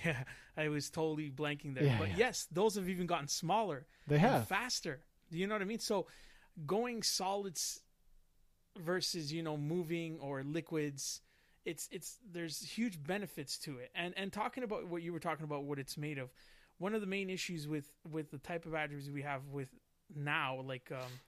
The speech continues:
Speaker 1: lithium, is
Speaker 2: Yep.
Speaker 1: dendrites, you know?
Speaker 2: Yeah.
Speaker 1: And I don't know if I'm saying that properly.
Speaker 2: You were saying to
Speaker 1: But
Speaker 2: me that these are like scar tissue in a battery.
Speaker 1: They're like scars. So, like, every time, uh,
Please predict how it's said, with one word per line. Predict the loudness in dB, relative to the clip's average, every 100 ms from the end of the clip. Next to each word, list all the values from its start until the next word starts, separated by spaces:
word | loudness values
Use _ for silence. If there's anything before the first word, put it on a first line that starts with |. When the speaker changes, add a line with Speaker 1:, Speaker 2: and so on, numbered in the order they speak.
| _ _ _ _ -4
Speaker 1:
lithium, | -2 0 -2 -6 -6 -4
is | -4 6
Speaker 2:
Yep. | 4 4 -6 -2
Speaker 1:
dendrites, | -2 0 -4 -6 -8 -12 -12 _ _ _ _ _ _ _
you | -8 -6
know? | -6 -6 4
Speaker 2:
Yeah. | 4
Speaker 1:
And | 4 0
I | 0
don't | -2
know | -2 -4
if | -2
I'm | -2
saying | 0 -2 -2
that | -4
properly. | 0 -2 0 -4 -4 -6
Speaker 2:
You | 4 8
were | 10 8
saying | 8 8 8
to | 6
Speaker 1:
But | 4
Speaker 2:
me | 6 6
that | 4 4
these | 2 4
are | 4
like | 2 0 0
scar | -2 2 4 4 2
tissue | 0 -2 0 -2 0
in | -2
a |
battery. | -2 -2 0 2
Speaker 1:
They're | 2
like | 2 0 0
scars. | -2 -4 -2 0 0 0
So, | -2
like, | 0 0
every | 0 -2 -2
time, | -2 -2 -2 -4 -10 -20 -20 -10
uh, | -4 -2